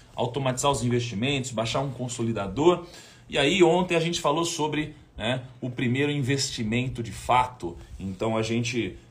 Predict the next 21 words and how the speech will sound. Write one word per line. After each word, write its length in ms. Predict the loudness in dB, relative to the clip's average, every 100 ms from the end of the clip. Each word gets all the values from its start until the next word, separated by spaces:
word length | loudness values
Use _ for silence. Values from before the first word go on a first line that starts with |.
| -4
falou 160 | 0 0
sobre 180 | 0 -2
aquelas 280 | 0 -2
quatro 320 | 0 -2 -2 -6
caixinhas, 640 | -6 -4 -2 -2 -2 -2
coloquei 340 | -4 -2 -2
uma 160 | -2 -4 -6
pilha 240 | -2 0
de 140 | 0 -2
moedas, 640 | -2 2 4 6 4 0
a 40 |
gente 140 | -2 -4
fez 160 | -6
todo 160 | -4 -4
aquele 220 | -2 -2
exercício, 640 | 0 0 -2 -4 -2 -4 -6 -12 -16 -6
aproveitando, 640 | -4 2 6 6 6 0 0
inclusive, 640 | -2 -2 0 -2 -4 -8 -16 -10
o 100 | -8
gancho, 680 | -2 4 4 4 0 -4 -8 -12 -18 -6
é, 760 | 0 0 0 0 -2 -4 -4